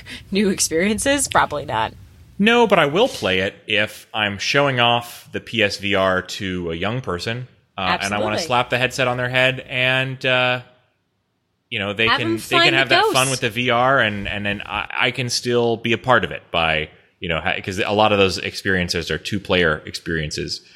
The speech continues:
Speaker 2: and they show something different to the people on the social screen than they do the person in the headset. There's sometimes a kind of a competitive element and things like that.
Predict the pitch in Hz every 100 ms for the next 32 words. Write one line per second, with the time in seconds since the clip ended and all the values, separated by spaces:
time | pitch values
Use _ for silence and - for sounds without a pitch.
0 | _ - 80 80 - 95 87 87 85 82
1 | 113 - 82 - - - 87 82 80 78
2 | 123 117 101 - 87 80 78 76 76 76
3 | 76 73 82 76 78 76 80 - 73 -
4 | 78 78 80 - 73 73 71 71 - -
5 | - _ _ 73 71 82 76 78 71 71
6 | 71 71 69 69 - 71 69 71 69 -
7 | 65